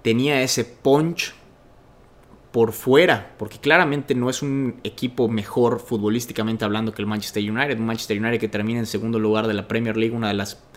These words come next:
ligas más competitivas en el mundo, y un Villarreal que termina en séptimo lugar de la liga, una liga que está en un bajón fuerte, ¿no?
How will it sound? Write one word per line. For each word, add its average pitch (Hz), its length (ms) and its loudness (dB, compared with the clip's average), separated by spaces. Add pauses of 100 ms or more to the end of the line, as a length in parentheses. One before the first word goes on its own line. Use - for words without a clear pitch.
(300)
ligas 113 320 0
más 117 200 -2
competitivas 110 520 -4
en 120 80 -2
el 131 80 0
mundo, 135 380 -2 (400)
y 120 80 -4
un 123 100 2
Villarreal 120 380 2
que 120 80 -2
termina 113 320 0
en 113 80 0
séptimo 120 480 -2
lugar 104 520 0 (100)
de 98 100 -8
la 101 140 -6
liga, 131 320 2 (400)
una 104 180 -2
liga 101 220 0
que 101 40 -12
está 104 200 -8
en 101 220 -2
un 101 180 -2
bajón 104 500 -2
fuerte, 120 400 0
¿no? 127 200 -6